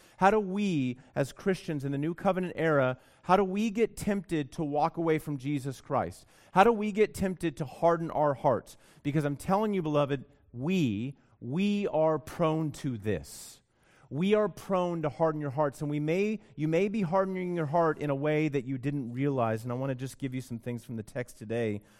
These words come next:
uh, to, to, um, to think about. Number one, one way we can harden our heart is by not prioritizing matters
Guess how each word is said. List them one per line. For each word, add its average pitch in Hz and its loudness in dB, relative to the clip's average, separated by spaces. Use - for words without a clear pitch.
uh, 113 2
to, 110 -6
to, 110 -6
um, 92 -4
to - -8
think 113 -6
about. 85 -10
Number 170 0
one, 135 -2
one 160 0
way 135 2
we 131 -4
can 117 -6
harden 135 2
our 123 0
heart 117 2
is 107 -6
by 113 0
not 127 -4
prioritizing 107 0
matters 104 -2